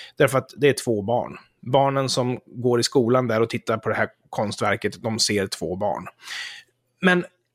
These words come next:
en liten andel människor, de ser sexuella övergrepp, de ser förtryck, de ser prostitution, de ser allt möjligt och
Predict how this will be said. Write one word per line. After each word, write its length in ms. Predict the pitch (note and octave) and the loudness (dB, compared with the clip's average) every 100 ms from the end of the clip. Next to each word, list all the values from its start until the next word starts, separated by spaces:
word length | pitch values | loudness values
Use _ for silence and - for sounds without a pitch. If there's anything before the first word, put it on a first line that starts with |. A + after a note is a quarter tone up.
| _ | _
en 160 | F#3 G3 | -2 2
liten 380 | B3 A3+ - B3+ | 2 0 -2 0
andel 380 | A3 D3 D3+ C#3+ | 2 4 4 4
människor, 580 | D#3 B2 A#2 B2 B2 A2 | 2 0 -2 0 0 2
de 260 | D#3 A#2+ | 2 4
ser 360 | G#3+ - A#2+ A#2 | 2 4 4 4
sexuella 600 | - F3 - A3+ B3 A#3 | 2 2 2 4 4 4
övergrepp, 680 | A3+ G3+ F#3+ G3+ G#3+ G#3+ - | 6 6 4 2 2 0 -2
de 160 | D#3+ | 0
ser 220 | D3+ C#3 B2+ | 2 2 2
förtryck, 720 | - - - A3+ A3 - - | -2 -2 2 2 2 -2 -10
de 220 | - D#3 D3 | -2 0 2
ser 320 | - C3+ B2+ | 2 2 2
prostitution, 960 | - G#3+ A3 - G3 F#3+ - F#3+ E3+ | 2 2 4 2 -2 0 6 6 8
de 100 | E3+ | 6
ser 160 | F3+ F3 | 4 4
allt 160 | D3+ E3 | 4 4
möjligt 300 | D#3 B2 C3+ | 4 4 4
och 220 | E3 E3 | 4 4